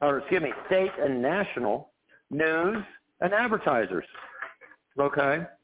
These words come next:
Uh, you wanna sit there? I mean, what, what Ma and Pa Kettle,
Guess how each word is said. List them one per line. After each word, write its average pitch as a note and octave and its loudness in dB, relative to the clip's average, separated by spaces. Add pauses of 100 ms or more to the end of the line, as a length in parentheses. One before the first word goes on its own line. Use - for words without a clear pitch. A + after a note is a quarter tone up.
(380)
Uh, D#3+ 2 (100)
you F3 2
wanna F3+ 2
sit F#3 -2
there? F#3+ 2
I D#3+ 2
mean, D#3+ -2 (140)
what, G#3+ -2
what F#3 -2
Ma G3+ 4
and F3 -2
Pa F3 2
Kettle, D#3+ 0